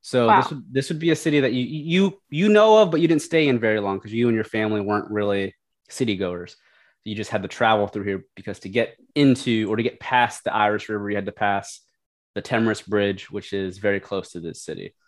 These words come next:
Speaker 1: But anyways, uh, you're all walking into the city. Let's just go ahead and say, I don't know what time of day I said last time. It's been a couple of weeks. We'll just say it's late afternoon. It's on the cusp of,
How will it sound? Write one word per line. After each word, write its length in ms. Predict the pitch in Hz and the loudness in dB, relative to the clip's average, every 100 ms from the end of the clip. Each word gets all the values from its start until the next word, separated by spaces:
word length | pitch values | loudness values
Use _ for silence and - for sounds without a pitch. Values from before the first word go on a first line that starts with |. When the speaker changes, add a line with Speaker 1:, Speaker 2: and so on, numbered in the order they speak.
| _ _ _ _ - | _ _ _ _ -2
Speaker 1:
But 100 | 127 | 4
anyways, 460 | 156 131 104 104 - - | 6 6 4 2 -8 -2
uh, 300 | 117 101 95 | 0 2 -2
you're 180 | 139 151 | -2 4
all 140 | 170 170 | 4 6
walking 360 | 160 151 160 | 4 2 -2
into 180 | 135 143 | -4 -4
the 80 | 131 | -8
city. 280 | - 127 120 | -4 -2 -2
Let's 200 | 123 - | -4 -10
just 160 | - | -4
go 80 | 147 | 2
ahead 80 | 139 | 4
and 100 | 120 | 4
say, 160 | 123 | 4
I 120 | 113 127 | 4 6
don't 120 | 131 | 4
know 60 | |
what 160 | 120 110 | 2 -2
time 260 | - 104 101 | 0 0 0
of 60 | |
day 180 | 95 92 | -2 -2
I 120 | 92 | -4
said 260 | 95 98 92 | -4 -6 -4
last 260 | 92 90 | -4 -6
time. 300 | - 95 95 _ | -8 -8 -10 _
It's 120 | - | -8
been 120 | 110 | -8
a 20 | |
couple 200 | 104 104 | -4 -2
of 20 | |
weeks. 280 | 110 110 - - | 0 -2 -4 -6
We'll 120 | 117 | -4
just 200 | 123 117 | -2 -2
say 240 | 123 117 | 0 2
it's 160 | 110 - | 2 0
late 180 | 104 98 | 0 0
afternoon. 560 | 98 - 101 104 104 - _ _ _ _ _ _ | 0 -2 -4 -2 -4 -10 _ _ _ _ _ _
It's 300 | 104 98 - - - _ | -8 -8 -10 -20 -20 _
on 220 | 113 113 | 0 0
the 60 | 107 | 0
cusp 400 | - 113 - - | 0 0 0 0
of, 280 | 104 101 | 2 2